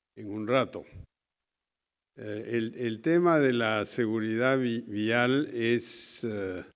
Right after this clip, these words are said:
fundamental en el Perú. El Perú tiene, eh, muertes en las carreteras y calles,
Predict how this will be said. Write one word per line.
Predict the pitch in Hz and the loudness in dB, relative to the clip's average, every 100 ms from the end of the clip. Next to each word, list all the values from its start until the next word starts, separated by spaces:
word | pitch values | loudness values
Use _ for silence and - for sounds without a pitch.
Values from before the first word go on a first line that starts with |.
| _ _ _ _ _ _ _ | _ _ _ _ _ _ _
fundamental | 117 104 104 101 98 92 123 123 | -8 -4 -2 -2 -4 -4 -2 0
en | 120 | 0
el | 101 95 | -2 -6
Perú. | - 92 120 127 | -10 -4 0 0
El | 107 | -2
Perú | 104 95 117 113 | -8 -4 -4 -4
tiene, | 123 120 120 117 117 117 117 _ _ _ _ _ - | -4 -2 0 0 0 -2 -8 _ _ _ _ _ -14
eh, | 101 95 | -10 -8
muertes | 107 123 139 131 139 127 - 113 | -4 2 2 2 0 0 0 -4
en | 98 | -4
las | 98 - | -6 -8
carreteras | 107 92 95 87 120 123 120 110 - - | -8 -6 -6 -6 -2 0 0 -4 -6 -10
y | 98 - | -10 -8
calles, | - 117 123 127 139 - - - | -2 0 2 2 0 -2 -8 -12